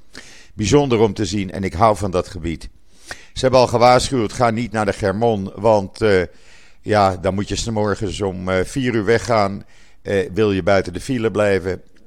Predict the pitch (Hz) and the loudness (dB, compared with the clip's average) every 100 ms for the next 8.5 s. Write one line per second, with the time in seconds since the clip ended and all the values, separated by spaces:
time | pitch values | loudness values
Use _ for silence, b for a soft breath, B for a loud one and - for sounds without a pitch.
0 | 101 92 87 87 82 92 82 82 - 117 | -8 -8 -4 -6 -4 -4 -4 -6 -8 -8
1 | 90 82 85 78 90 80 - 80 82 80 | -2 0 0 0 -4 -6 -6 -6 -4 -4
2 | 73 73 78 73 113 90 80 90 - 101 | -4 -8 -10 -6 -6 -4 -4 -4 -8 -10
3 | - 101 104 101 104 90 113 120 107 98 | -8 -8 -6 -4 -4 -2 -4 -6 -8 -10
4 | - - - B B B B B B - | -12 -18 -20 B B B B B B -6
5 | 104 104 92 - 104 107 95 92 110 92 | 0 0 0 -4 -4 -2 0 0 -2 -2
6 | - - 131 110 107 101 95 90 85 113 | -6 -4 -4 0 2 2 0 -2 -6 -6
7 | 110 104 - 104 95 110 95 87 92 104 | -4 -4 2 2 2 0 0 0 -4 -4
8 | 101 92 90 - | 0 2 2 -2